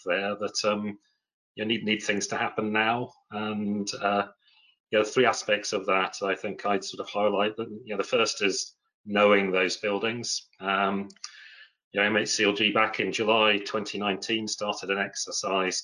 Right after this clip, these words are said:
to identify all, all buildings over eighteen meters high. Um, as far as I'm aware, that, that data set still isn't complete yet. Um, and yeah, if we are to, um, start to audit those buildings,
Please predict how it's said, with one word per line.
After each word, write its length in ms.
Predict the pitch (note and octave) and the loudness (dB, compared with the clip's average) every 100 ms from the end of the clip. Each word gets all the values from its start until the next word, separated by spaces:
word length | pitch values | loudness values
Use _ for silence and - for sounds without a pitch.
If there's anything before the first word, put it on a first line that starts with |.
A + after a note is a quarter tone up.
| - | -2
to 120 | G2 | 2
identify 720 | F2+ G2 G2+ G2 G2 - F#2+ F#2 | 2 2 0 -2 -10 -6 -4 0
all, 200 | F#2+ F#2+ | 0 0
all 260 | F#2+ F#2+ F#2+ | 0 -2 -2
buildings 440 | F#2+ F#2+ F#2 F#2 | -4 -2 -2 0
over 220 | G2 F#2+ | 0 2
eighteen 300 | F#2+ - F2+ | 0 -2 -8
meters 340 | F#2 - F#2 - | -8 -8 -10 -2
high. 380 | G2+ G#2 G#2+ G#2+ _ _ _ _ _ - | 0 2 0 -6 _ _ _ _ _ -4
Um, 380 | G2+ G#2 G#2 G2+ | 0 2 2 0
as 100 | - | 2
far 160 | A2 | 2
as 80 | G#2 | 4
I'm 60 | G2+ | 4
aware, 400 | G2+ A2 A#2 A#2 | 6 6 6 4
that, 200 | A#2 - | 2 0
that 220 | A#2 A2+ | -8 -4
data 320 | A2+ A2 - G2+ | 0 2 2 -2
set 320 | A2+ B2 - | -2 -4 -4
still 300 | - A#2 A2+ | -2 2 2
isn't 320 | A2 A#2 - | 0 -4 -10
complete 600 | G#2+ G#2 G#2 A2 A2 - | -14 -12 0 0 0 -4
yet. 280 | A2 - - - - G#2 | -4 -4 -4 -6 -10 -2
Um, 340 | G2+ G2+ G2+ | 2 2 2
and 220 | G2 G2+ - - _ _ _ | -2 -4 -8 -12 _ _ _
yeah, 160 | G2 G2 | 0 0
if 60 | - | 2
we 140 | G#2 G2+ | 4 6
are 340 | G2+ G2+ G2 | 6 4 4
to, 520 | - F#2+ F#2 F#2 F2 - - | 0 4 4 4 0 -6 -6
um, 260 | F#2+ F#2+ | -2 -2
start 280 | F#2 A2+ G2+ | -2 -4 -4
to 80 | F#2+ | 2
audit 300 | G2 G#2 A2 | 4 4 2
those 200 | G2+ G2 | 0 0
buildings, 720 | G#2 G#2 G#2 G2+ G#2 - - | 0 0 -2 -6 -4 -4 -4